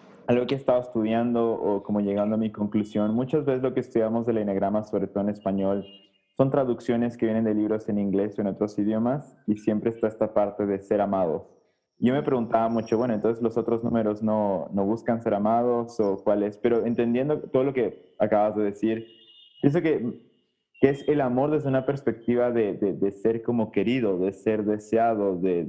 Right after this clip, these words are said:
de necesito realmente, eso es lo que estoy buscando.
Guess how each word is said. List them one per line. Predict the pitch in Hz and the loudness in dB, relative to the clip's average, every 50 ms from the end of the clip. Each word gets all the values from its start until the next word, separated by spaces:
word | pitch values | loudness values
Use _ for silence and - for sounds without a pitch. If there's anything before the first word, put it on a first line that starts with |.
| - - | -2 -2
de | 104 | 0
necesito | 98 98 98 95 - - 95 92 - - 120 117 117 - 104 95 | 0 0 -2 -4 -2 -2 -2 -2 0 -2 -2 -2 0 0 -2 0
realmente, | - 101 101 101 101 101 104 104 104 101 98 - 92 85 78 - - - - _ _ _ _ | 0 0 0 0 0 0 0 0 0 -2 -2 0 -2 -2 -2 -4 -8 -16 -20 _ _ _ _
eso | - 113 113 117 | 0 0 0 2
es | 120 | 0
lo | 123 120 110 | 0 0 0
que | 110 | -2
estoy | - - - 107 104 | -4 -2 -2 0 0
buscando. | 101 101 95 - - 104 104 104 101 92 87 87 82 - - - | 0 -2 -4 -4 -2 0 0 0 2 0 0 0 -2 -4 -10 -20